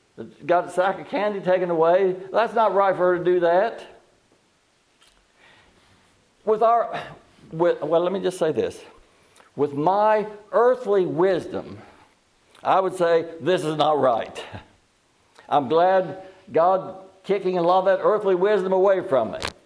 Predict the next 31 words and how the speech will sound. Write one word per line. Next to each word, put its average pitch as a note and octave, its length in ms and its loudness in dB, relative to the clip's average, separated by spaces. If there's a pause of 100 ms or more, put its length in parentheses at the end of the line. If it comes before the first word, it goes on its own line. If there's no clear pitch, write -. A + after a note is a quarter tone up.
(220)
But F#3 160 0
me A#3+ 240 0
with A#3 180 0
earthly A#3 300 2
wisdom, A3+ 380 2
I G#3+ 100 4
said, A3+ 160 0
"No, C#4 160 4
that's C#4 200 2
not D#4 220 0
fair. B3+ 240 4
That's C#4+ 180 2
not A#3+ 220 4
right." F#3 480 0 (3750)
Verse F#3 520 -4 (200)
fifteen. G3 800 -4 (3000)
"For G#3+ 180 4
he A3 80 -2
saith A3+ 300 0
unto G#3+ 180 -2
Moses, G3 440 2
I E3 160 4
will F3+ 140 2
have F3 120 0
mercy G3+ 400 0
on G3 80 0
whom F#3 200 0
I E3+ 140 2
will E3 160 2
have D3+ 100 0
mercy, G#3+ 540 -2